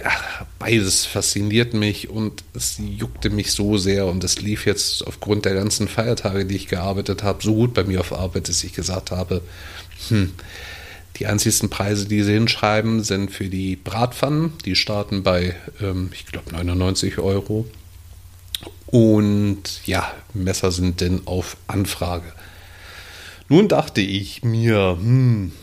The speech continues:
in meiner Naivität, die ich manchmal an den Tag lege, ähm, so ein Messer, handgefertigt, deutsche Schmiede. Ja, also ich denke mal, unter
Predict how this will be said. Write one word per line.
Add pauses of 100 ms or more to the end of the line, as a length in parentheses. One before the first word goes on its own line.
(120)
in
meiner
Naivität,
die
ich
manchmal
an
den
Tag
lege,
ähm, (800)
so
ein
Messer, (160)
handgefertigt,
deutsche
Schmiede. (540)
Ja, (960)
also
ich
denke
mal,
unter